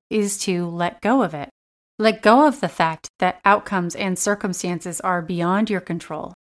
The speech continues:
When your mind is free of that burden, you can focus on what you can control, which is your thoughts. That's the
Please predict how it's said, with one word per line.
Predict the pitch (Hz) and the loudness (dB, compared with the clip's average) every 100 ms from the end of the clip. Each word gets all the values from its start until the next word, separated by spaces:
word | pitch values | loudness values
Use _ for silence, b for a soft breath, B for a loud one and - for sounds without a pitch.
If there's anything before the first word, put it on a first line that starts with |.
| _ _ _ - | _ _ _ 0
When | 214 | 2
your | 226 | 4
mind | 214 208 220 | 6 4 4
is | 202 196 | 2 -2
free | - 254 294 | -4 2 4
of | 240 | 4
that | 180 - | 0 0
burden, | 175 170 180 196 | -4 -2 -2 -2
you | 214 | -4
can | 214 240 | 2 2
focus | 190 175 196 | 2 -2 -2
on | 190 180 | -2 -2
what | 180 | -4
you | 185 185 175 | -6 -8 -10
can | - 277 330 | -2 2 2
control, | 302 170 - 170 165 185 | 2 -6 -4 -4 -4 -2
which | 202 208 220 | -2 -2 -4
is | 196 | -4
your | 190 | -6
thoughts. | - - 160 151 - - - _ _ _ - | -4 0 0 -2 -10 -10 -10 _ _ _ 0
That's | 311 - | 0 0
the | 320 | -2